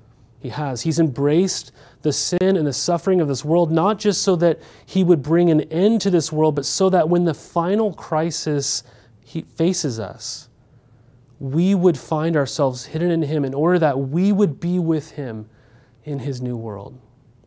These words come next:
As this psalm is doing something very clearly to us, it's directing our eyes toward the crisis on the last day, when all the kingdoms will totter and fall,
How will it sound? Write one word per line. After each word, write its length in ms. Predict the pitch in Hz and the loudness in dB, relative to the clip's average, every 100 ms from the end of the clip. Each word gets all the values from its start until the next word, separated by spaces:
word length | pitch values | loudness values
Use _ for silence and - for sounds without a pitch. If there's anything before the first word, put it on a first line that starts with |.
| _ _ _ - _ | _ _ _ -20 _
As 140 | 151 147 | -4 0
this 120 | 208 | -2
psalm 400 | - 185 202 180 | 0 2 4 4
is 100 | 139 | 2
doing 240 | 156 151 | 2 0
something 280 | 143 147 135 | 0 -2 -2
very 420 | 131 160 180 170 - _ | 0 2 0 -2 -8 _
clearly 560 | - 156 147 123 104 104 _ _ | -8 -4 -2 -4 -6 -10 _ _
to 200 | 135 117 | -10 -10
us, 420 | 110 127 - - _ _ _ _ _ _ _ _ _ _ - | -10 -16 -20 -20 _ _ _ _ _ _ _ _ _ _ -8
it's 320 | 151 165 - | -6 -4 -6
directing 760 | - 156 143 160 - - 190 185 | -2 0 2 0 -2 -2 0 2
our 220 | 170 139 | 0 0
eyes 320 | 143 139 127 | -2 -2 -6
toward 220 | - 131 | -6 -6
the 80 | 123 | -6
crisis 500 | - 135 127 139 131 | -6 -6 -4 -6 -6
on 100 | 123 | -4
the 100 | 117 | -4
last 380 | 113 113 117 - | -4 -6 -10 -12
day, 320 | 110 113 120 _ _ _ _ _ _ _ _ _ - | -12 -12 -18 _ _ _ _ _ _ _ _ _ -10
when 120 | 139 | -4
all 180 | 135 147 | 0 0
the 100 | 156 | 0
kingdoms 480 | - 156 147 139 127 | -2 -2 0 -2 -2
will 260 | 131 147 | 0 0
totter 400 | 147 - 131 131 | 0 -4 -4 -4
and 140 | 131 127 | -6 -8
fall, 520 | - 110 110 113 | -8 -8 -8 -12